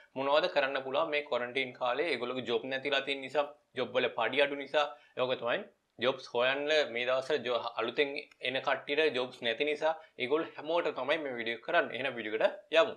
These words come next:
ඉතින් අද වීඩියෝ එකට ස්පොන්සර් කරේ Coin Five කියන වෙබ්සයිට් එක. ඉතින් මේ වෙබ්සයිට් එකේ ඔයාලට බිට්කොයින්,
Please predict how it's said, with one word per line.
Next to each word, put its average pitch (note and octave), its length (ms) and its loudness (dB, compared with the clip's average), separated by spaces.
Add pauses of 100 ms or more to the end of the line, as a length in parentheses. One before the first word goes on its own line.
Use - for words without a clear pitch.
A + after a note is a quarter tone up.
ඉතින් E3 180 4
අද D#3 160 8
වීඩියෝ D3+ 240 0
එකට D3 220 -2
ස්පොන්සර් C#3 320 0
කරේ D3 180 6
Coin B2+ 320 0
Five C3 240 4
කියන C3 160 0
වෙබ්සයිට් C3 480 0
එක. D3+ 160 4
ඉතින් D3 180 2
මේ B2 180 0
වෙබ්සයිට් A#2+ 440 -2
එකේ B2+ 140 2
ඔයාලට A#2 500 2
බිට්කොයින්, C#3 560 0